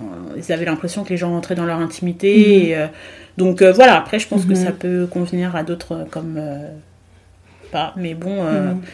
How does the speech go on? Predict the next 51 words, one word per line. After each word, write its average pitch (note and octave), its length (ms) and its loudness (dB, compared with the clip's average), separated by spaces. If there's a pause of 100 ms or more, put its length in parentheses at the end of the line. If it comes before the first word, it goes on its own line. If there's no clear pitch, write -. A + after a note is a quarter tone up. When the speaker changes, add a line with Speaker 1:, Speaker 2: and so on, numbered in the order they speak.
(220)
Speaker 1:
c'est - 200 2
une F#3+ 100 4
bonne G3 200 8
nouvelle G#3 320 6
si, A#3 240 4
avec F#3+ 200 4
du F#3+ 100 0
recul, F#3+ 360 0
tu, F3+ 340 -4
tu G#3 120 0
Speaker 2:
Ouais. G3+ 40 -2
Speaker 1:
penses F3 280 0
que, G3 120 -2
euh, E3+ 420 2 (800)
vous F3+ 200 -4
avez F3+ 200 4
pu A3 320 0
vraiment, G3 560 2
euh, E3+ 220 -4 (1000)
bien G3+ 200 4
gérer. G3 280 4
En F3+ 100 0
plus, A3 180 4
Speaker 2:
Ouais. F#3+ 100 -2
Speaker 1:
ils F#3 40 -8
travaillaient F3 460 0
pas, A3 320 6
donc, F#3+ 300 -6
euh, F3+ 60 2
Speaker 2:
Voilà, F#3 460 2
Speaker 1:
il E3+ 40 0
y F3 40 -2
Speaker 2:
c'est F3 60 2
Speaker 1:
avait E3+ 180 0
Speaker 2:
ça. F3 60 0
Speaker 1:
pas G3 200 2
de, F#3+ 140 -2
euh, E3+ 540 0 (1120)
de F#3 60 2
problème. F#3 460 2
Ils F3 80 -2
pouvaient F3 200 0
être F#3+ 80 0
là F3 80 2
toute F3+ 160 -6
la F3 80 2
journée, F#3 220 0
quoi. F#3+ 120 -2
Speaker 2:
Voilà, G3+ 360 8
c'est F#3+ 180 -2
ça. F3 360 -4